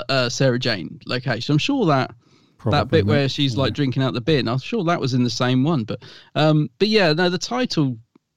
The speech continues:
Speaker 1: I, I don't know what I would call it, but I wouldn't, I wouldn't have called it From Out of the Rain. It doesn't suit it at all.
Speaker 2: Mm.
Speaker 1: I don't know what, I, I won't ask you what you would have called it 'cause it's probably full of expletives, but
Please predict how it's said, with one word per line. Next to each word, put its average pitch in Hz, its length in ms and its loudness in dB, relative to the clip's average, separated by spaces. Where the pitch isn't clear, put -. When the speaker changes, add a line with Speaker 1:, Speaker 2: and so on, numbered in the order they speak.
Speaker 1:
I, 139 240 -10
I 131 80 -4
don't 214 140 2
know 196 120 4
what 165 200 2
I 151 100 2
would 139 180 0
call 165 280 2
it, - 160 -4
but 131 100 -4
I 139 100 0
wouldn't, 151 340 0
I 143 60 2
wouldn't 147 200 4
have - 100 -8
called 127 160 4
it - 100 -4
From 123 160 0
Out 117 120 0
of 110 40 -2
the 117 80 -2
Rain. 117 240 0
It 131 80 -4
doesn't - 320 -2
suit 135 280 0
it - 140 -6
at - 200 -6
all. 160 260 -4
Speaker 2:
Mm. 98 280 -4
Speaker 1:
I 156 80 4
don't 151 140 4
know 143 100 4
what, 139 260 2
I, - 120 0
I 160 40 4
won't 156 240 2
ask 135 240 -2
you 131 80 -4
what 120 120 -4
you 131 80 -2
would 120 100 -4
have - 80 -10
called 113 200 -6
it - 80 -8
'cause 120 180 -8
it's - 220 -12
probably 120 340 -4
full 127 180 0
of 110 80 -2
expletives, 113 540 -2
but - 180 -6